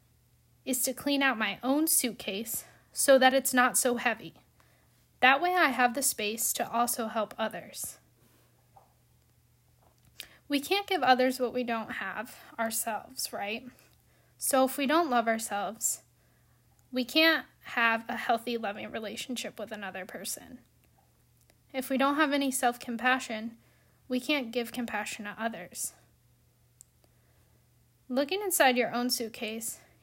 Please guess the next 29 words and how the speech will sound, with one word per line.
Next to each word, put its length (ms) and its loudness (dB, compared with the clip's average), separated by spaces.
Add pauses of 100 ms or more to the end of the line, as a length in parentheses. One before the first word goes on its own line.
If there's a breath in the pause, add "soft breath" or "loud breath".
involves 420 2
getting 260 0
to 160 -4
know 140 -2
yourself 600 -4
intimately. 720 -8 (1000 soft breath)
And 120 4
it 100 0
starts 400 6
with 180 -2
observing 460 -4
your 120 -8
thoughts 600 -4 (320 loud breath)
and 140 -2
reflecting 520 0
on 180 -10
them. 240 -16 (1200 soft breath)
So 200 0
thinking 340 0
back 220 4
to 100 -6
the 100 0
baggage 400 2
claim 240 -6
incident, 520 -6 (720)
how 180 6
would 160 2
you 160 0
respond 640 -4